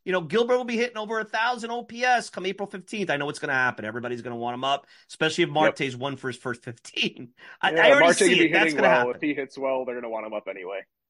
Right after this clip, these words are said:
Speaker 1: Yeah, right, right, exactly. So I think Marte's a big, uh, a, a, a real big key to this offense.
Speaker 2: No, I, I completely agree. You know, it,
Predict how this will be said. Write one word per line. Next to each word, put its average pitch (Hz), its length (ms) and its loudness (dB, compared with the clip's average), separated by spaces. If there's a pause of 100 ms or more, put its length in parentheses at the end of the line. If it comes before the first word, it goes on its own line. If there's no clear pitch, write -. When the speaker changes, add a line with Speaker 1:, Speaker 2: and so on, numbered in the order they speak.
Speaker 1:
Yeah, 156 320 2
right, 127 340 -4 (100)
right, 123 300 -4
exactly. 120 520 -6
So 143 180 -6 (160)
I 175 120 2
think 185 180 -2
Marte's 165 420 0
a 120 60 -8
big, 127 360 -4
uh, 110 280 -4
a, 120 40 -8
a, 110 340 -10
a 110 100 -12
real 110 180 -6
big 101 240 -14
key - 140 -16
to 92 80 -16
this 90 180 -18
offense. - 560 -20 (640)
Speaker 2:
No, 165 140 2
I, 127 260 4
I - 20 0
completely 139 460 0
agree. 113 320 -6
You 98 160 -6
know, 120 100 0
it, 113 120 -4